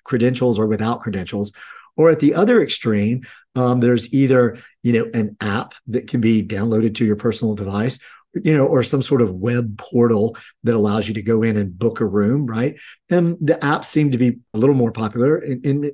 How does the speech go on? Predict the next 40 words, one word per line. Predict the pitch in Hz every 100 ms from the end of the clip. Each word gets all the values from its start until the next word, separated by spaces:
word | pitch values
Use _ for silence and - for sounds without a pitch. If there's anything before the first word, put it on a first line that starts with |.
| -
in | 156
particular, | 156 175 208 160 123 - - -
in | 135
conjunction | 131 120 131 - 127
with | 110
the | 120 123
E |
P | 127 127
S | 117 -
forty-two, | 127 110 101 120 117 117 117 _ _
you | -
know, | 110
that | 107
we | 110
talked | 107 110
about | 110 110 131
earlier. | 156 156 127 127 - _
You | - 165
can | 156
scan | - 131 131
the | 127
Q | 127 131
R | 120 120
code | - 120 117
through | - 127
the | 113 107
app | 110 113 - - - -
and, | 117
you | 110 107
know, | 104
then | 104 110
book | 101 120 -
the | 107
room | 110 113 110
through | - 113
the | 101
app | 107 107 107
itself. | - - 117 110
Of | -
course, | - 135